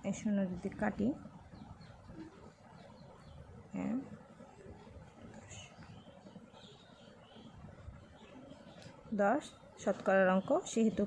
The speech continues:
পার্সেন্ট, এটাই অ্যান্সার। উপরের অঙ্কটা বুঝে থাকলে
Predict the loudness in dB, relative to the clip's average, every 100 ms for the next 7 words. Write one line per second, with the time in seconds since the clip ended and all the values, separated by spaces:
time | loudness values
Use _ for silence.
0 | 6 6 6 4 2 0 -10 -12 -12 -14
1 | -6 2 4 4 0 -14 -16 -18 -20 -18
2 | -16 -10 0 0 2 -2 -4 -10 -16 -16
3 | -16 -18 -20 -18 -18 -18 -16 -18 -18 -18
4 | -20 -20 -20 -20 -20 -20 -20 -20 -20 -20
5 | -20 -20 -20 -20 -20 -20 -20 -20 -20 -18
6 | -20 -20 -4 4 10 12 12 10 8 8
7 | 8 6 6 6 6 4